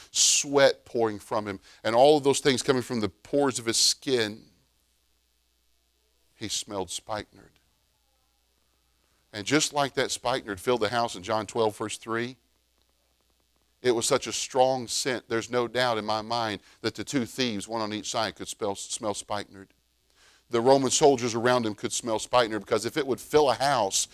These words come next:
just by breaking the seal, no doubt covering a human body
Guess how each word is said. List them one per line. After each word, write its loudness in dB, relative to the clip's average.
just -4
by 6
breaking 0
the -6
seal, 0
no 8
doubt 8
covering 0
a 0
human -6
body 0